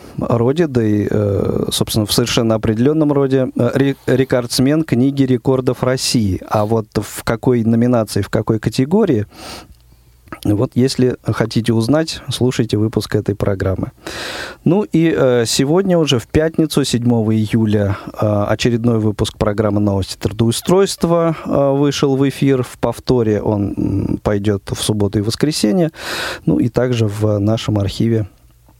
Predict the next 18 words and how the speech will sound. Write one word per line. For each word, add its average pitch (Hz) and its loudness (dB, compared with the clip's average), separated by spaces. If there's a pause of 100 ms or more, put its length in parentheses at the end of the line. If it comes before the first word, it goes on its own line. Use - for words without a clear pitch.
(720)
он 117 0
появится. 98 -2 (540)
Э, 107 2
два 143 2
выпуска 107 0 (120)
традиционно 104 0
программы 104 0
"Россия. 107 0
История 98 0
в 98 -2
лицах", 170 -2 (180)
эм, 123 0 (1160)
прозвучали 127 0
на 120 2
этой 117 0
неделе. 113 2 (200)
И... 170 2 (120)
э, 113 0